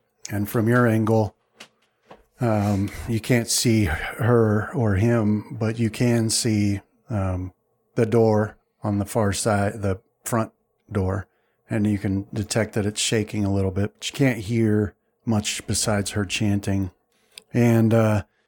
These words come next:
Rohan, when you get down to the ground and you shout that, she, um, you see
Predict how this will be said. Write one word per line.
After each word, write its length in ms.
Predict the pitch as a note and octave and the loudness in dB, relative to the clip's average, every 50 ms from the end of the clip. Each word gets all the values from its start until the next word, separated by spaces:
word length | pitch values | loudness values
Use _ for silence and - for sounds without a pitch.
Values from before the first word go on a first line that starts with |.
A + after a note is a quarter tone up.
| _ _ _ _ - | _ _ _ _ -2
Rohan, 460 | D#3 D3 D3 D#3 D#3 D3 D3+ D3+ D3 | 2 4 6 8 8 8 8 6 6
when 160 | C#3 C#3 C#3 | 6 6 6
you 120 | D3 E3 E3+ | 6 6 6
get 180 | E3+ F3 - | 4 4 4
down 180 | - D3 C#3+ C#3 | 4 4 4 6
to 80 | C3 B2 | 4 4
the 80 | B2 | 2
ground 560 | A2+ A#2 C3+ C#3+ D3 C#3+ C3 B2 A#2 A#2 A2 | 2 4 4 6 6 6 6 4 4 2 2
and 160 | A#2 A2 A#2 B2+ | 0 0 2 2
you 80 | C3+ | 2
shout 480 | C3 - - - C3+ C3+ D3 D#3 D3+ - | 0 0 0 2 4 4 4 2 2 0
that, 240 | B2+ A2+ A2 G#2+ G#2+ | 0 0 0 0 0
she, 520 | - - - C3 B2 B2 A#2 A2+ A#2 - - | -2 -2 0 2 2 2 2 2 0 -4 -6
um, 640 | - C3+ A#2 A2+ A2 G#2 G2+ G2 G2+ G#2 G#2 G2+ _ _ _ _ _ _ _ _ - | -2 0 2 2 4 2 2 0 0 -2 -4 -6 _ _ _ _ _ _ _ _ -8
you 220 | C#3+ B2 A#2 A#2 | -4 -2 -2 -2
see 520 | - - - D#3+ C#3+ C3+ C3+ C3 B2 A#2+ | -2 -2 0 0 2 2 2 0 -2 -6